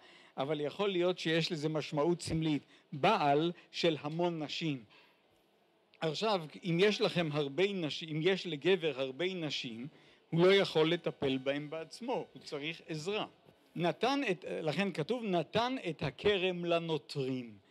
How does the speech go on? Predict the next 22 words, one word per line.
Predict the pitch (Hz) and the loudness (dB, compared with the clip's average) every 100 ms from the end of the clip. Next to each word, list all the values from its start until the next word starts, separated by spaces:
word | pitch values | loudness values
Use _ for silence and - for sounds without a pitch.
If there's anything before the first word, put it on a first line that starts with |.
| _ _ | _ _
הוא | 151 | -2
נתן | 160 143 220 233 | 0 2 0 0
את | 175 | -4
הכרם | 151 - 208 190 | -2 0 0 0
לאנשים | 175 156 147 123 226 214 | 0 0 -2 -4 -8 -8
אחרים | 185 151 170 165 240 180 185 - - - | -8 -6 -6 -2 -2 -2 -4 -12 -20 -8
שישמרו | - 196 165 - 170 151 143 135 | -2 -2 -2 -6 -2 0 2 0
עליו, | 127 135 202 208 _ _ _ | 0 0 -2 -4 _ _ _
אבל | 151 143 156 | -4 -2 -2
נוטרים | 151 151 135 - 190 254 190 | 0 -2 -4 -6 -6 -4 -4
בלשון | 165 151 - 180 180 | -4 -4 -4 -4 -6
מקרא | 156 - 156 170 156 147 _ _ | -10 -8 -4 -2 -2 -8 _ _
זה | 139 160 | -4 -2
לא | 185 175 | 0 0
רק | 160 | -4
שומרים, | - - 139 131 170 220 208 | -6 -8 -6 -6 -6 -6 -6
אלא | 180 160 | -4 -4
זה | 151 | -4
גם | 147 190 | -4 -4
אנשים | 185 165 143 180 175 | -6 -10 -10 -12 -12
שעובדים | 147 185 170 139 117 160 151 131 | -8 -6 -6 -8 -10 -8 -8 -10
בכרם. | 113 - 120 110 | -12 -10 -12 -12